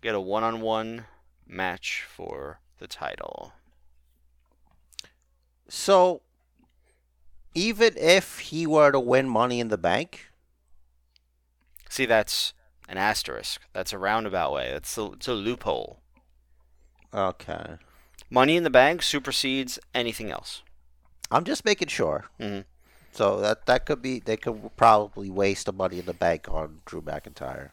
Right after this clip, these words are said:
Speaker 1: Mm-hmm.
Speaker 2: Interesting.
Speaker 1: So Drew will have won a Royal Rumble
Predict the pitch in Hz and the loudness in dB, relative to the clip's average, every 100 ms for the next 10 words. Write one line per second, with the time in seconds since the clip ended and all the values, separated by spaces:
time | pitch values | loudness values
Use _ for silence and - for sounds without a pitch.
0 | - 110 101 92 - - - - _ _ | -14 -10 -8 -6 -4 -4 -8 -20 _ _
1 | _ _ _ _ _ _ _ _ _ _ | _ _ _ _ _ _ _ _ _ _
2 | _ _ _ _ _ - - - - - | _ _ _ _ _ -20 -20 -4 -2 -2
3 | - - - - _ - _ _ _ _ | -6 -8 -10 -12 _ -20 _ _ _ _
4 | _ _ _ _ _ _ _ _ _ _ | _ _ _ _ _ _ _ _ _ _
5 | _ - - - - - - - _ - | _ -20 -20 -20 -20 -20 -20 -20 _ -18
6 | - 131 120 117 117 113 104 120 135 135 | 2 6 8 8 6 2 -2 0 2 4
7 | 131 120 120 113 110 117 117 117 117 117 | 4 8 8 6 4 4 2 0 -2 0
8 | 107 101 107 117 117 123 135 135 135 135 | 0 0 2 4 4 4 4 4 2 2
9 | 135 139 131 | 2 -2 -6